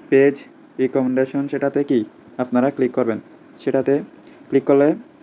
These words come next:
দেখবেন এখানে স্টার দেখতে পাচ্ছেন, স্টারের মাঝখান দিয়ে কি আপনাদের কি একটা দাগ থাকবে, দেখছেন? কিন্তু আমার এখানে নাই দাগ, কারণ আমার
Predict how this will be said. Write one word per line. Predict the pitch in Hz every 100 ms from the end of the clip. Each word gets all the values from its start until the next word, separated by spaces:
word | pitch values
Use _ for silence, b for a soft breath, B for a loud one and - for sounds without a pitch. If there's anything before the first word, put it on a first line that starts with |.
| -
দেখবেন | 135 123 147 143
এখানে | 139 139 120
স্টার | 123 131
দেখতে | 135 139
পাচ্ছেন, | 135 139 139 127
স্টারের | 131 135 139
মাঝখান | 127 131 135
দিয়ে | 135
কি | 135
আপনাদের | 123 117 139 170 B B
কি | - 127
একটা | 123 135
দাগ | 120 113
থাকবে, | 123 117 120 - - - - - -
দেখছেন? | 127 151 143
কিন্তু | 131 127
আমার | 131 139
এখানে | 135 147 175 - 131
নাই | 127 127
দাগ, | 123 123
কারণ | 127 139
আমার | 127